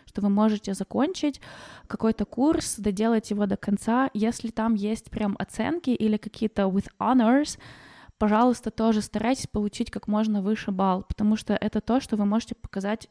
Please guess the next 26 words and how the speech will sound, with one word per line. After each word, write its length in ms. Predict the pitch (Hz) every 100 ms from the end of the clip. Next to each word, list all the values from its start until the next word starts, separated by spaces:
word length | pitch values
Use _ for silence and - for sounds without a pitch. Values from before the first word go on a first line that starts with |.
| -
э, 200 | 202 196
в 60 |
резюме, 480 | 196 202 202 202 196
что 160 | - 190
вот 140 | 202
смотрите, 480 | 214 208 220 208 196
да, 140 | 196
у 40 | 202
меня 120 | 202
нет 180 | 202 202
образования, 580 | 196 196 190 233 294 220
но 80 | 208
я 120 | 214
вот 140 | 202
собрался, 560 | - 190 202 269 - 214
выучил 440 | 196 233 226 208
и 80 | 202
сделал, 600 | 202 - 196 185 185 208 - - - _
я 140 | 202
молодец. 500 | 214 202 202 190 180 - - - - - _
И 120 | -
вот 120 | 220 -
здесь 220 | 269 330
как 160 | 240
раз 180 | - 254
хорошо 520 | - 214 208 240 247